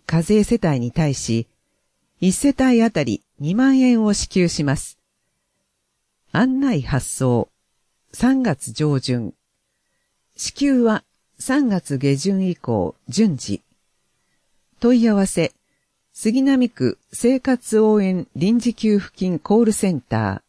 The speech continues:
フリーダイヤル、零一二零八六二の零六六。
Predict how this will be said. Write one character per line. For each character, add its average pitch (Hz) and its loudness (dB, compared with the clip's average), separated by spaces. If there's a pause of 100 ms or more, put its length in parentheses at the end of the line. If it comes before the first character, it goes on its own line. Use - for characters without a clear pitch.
(600)
フ 196 -2
リ 220 4
ー 190 0
ダ 208 2
イ 175 -2
ヤ 143 -2
ル、 117 -4 (520)
零 269 2
一 240 0
二 180 0
零 165 0 (540)
八 202 -2
六 269 0
二 170 0
の 123 -4 (200)
零 214 2
六 214 0
六。 123 -4